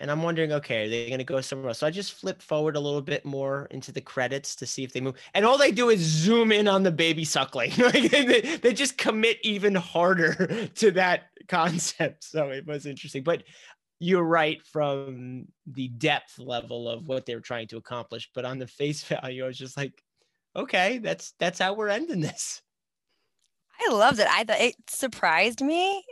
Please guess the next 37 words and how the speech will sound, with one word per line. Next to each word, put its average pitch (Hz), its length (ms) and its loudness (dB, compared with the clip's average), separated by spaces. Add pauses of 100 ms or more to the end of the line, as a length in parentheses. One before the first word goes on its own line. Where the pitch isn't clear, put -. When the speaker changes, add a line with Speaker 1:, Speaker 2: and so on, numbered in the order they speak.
Speaker 2:
Um, 175 580 0 (1400)
I 220 120 0
think 262 240 2
more 233 200 0
so 208 400 0
that 190 360 0 (120)
I 175 180 -2
hadn't 175 460 -4
ever 175 240 0
made 160 220 -4
that 165 220 -2
connection 220 580 -4
before, 269 640 -4
or 165 320 -4 (320)
just - 260 -6
the - 100 -6
fact 175 280 -2
that 175 120 -4
I 160 100 -4
hadn't 160 340 -6
really 160 340 -6 (320)
thought 170 320 -4
about 170 260 0
it 165 140 -4
on 170 160 -2
that 156 240 -2
level, 160 480 -2
that 143 320 -6 (300)
there 180 240 -2
is 175 320 -6
this 160 280 -4
relationship 156 880 -2
with 151 140 -10
food 170 720 -14 (460)
from 156 520 -2
day 151 260 -4
one. 165 760 0